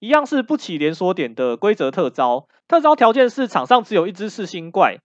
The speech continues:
但是是可以有魔线的，不过不能够有里测的怪兽，只能够有一只四星怪兽。它的效果跟升华贤者一样，但是它是抓Z W怪兽，因为它是武装贤者，所以就可以抓武器，其他规则细节都跟上一张升华贤者是完全一样的，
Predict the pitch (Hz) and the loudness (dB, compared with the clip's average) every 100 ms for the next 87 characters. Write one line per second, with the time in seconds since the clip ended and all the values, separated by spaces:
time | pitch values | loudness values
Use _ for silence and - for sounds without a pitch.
0 | - 240 254 254 - 185 196 160 123 120 | -4 -2 -2 -6 -2 -2 0 0 -2 -6
1 | 120 226 147 110 101 _ - 233 302 294 | -6 -6 -6 -6 -10 _ -10 0 2 2
2 | 262 190 233 190 143 131 113 202 147 131 | 0 2 4 4 0 -2 -4 -2 -2 0
3 | 156 123 151 107 - 151 151 226 220 147 | 0 0 -4 -4 -8 -10 0 2 4 2
4 | 117 214 - 190 185 185 185 170 180 131 | -2 -8 -12 -12 -10 -12 -12 -4 -2 -2
5 | 151 104 - 311 311 - 254 165 147 214 | -4 -6 -4 0 2 4 4 2 0 0
6 | 240 247 233 190 170 175 170 139 123 175 | 0 0 4 4 2 -4 -2 -2 0 0
7 | 143 135 226 240 208 226 180 190 190 226 | 0 0 -2 0 0 0 2 4 4 0
8 | 190 180 175 135 156 120 - 113 - _ | 2 2 2 -2 -2 -2 -2 -4 -6 _
9 | 294 302 285 285 302 262 214 208 156 147 | -4 2 2 0 -4 -2 -2 0 -4 -6
10 | 160 123 101 208 208 - 156 123 160 156 | -4 -6 -2 -2 -2 -2 -4 0 0 0
11 | 107 - 175 120 - 208 240 262 247 214 | -4 -12 -12 -12 -10 2 4 4 2 0
12 | 190 254 175 151 147 175 175 175 170 165 | -2 -4 -6 -4 -2 -2 -4 0 -2 0
13 | 160 156 190 190 147 123 131 139 110 156 | -4 -4 -4 0 0 -2 -8 -10 -10 -8
14 | 135 127 - 123 117 135 139 95 90 | -6 -6 -6 -12 -8 -6 -6 -8 -16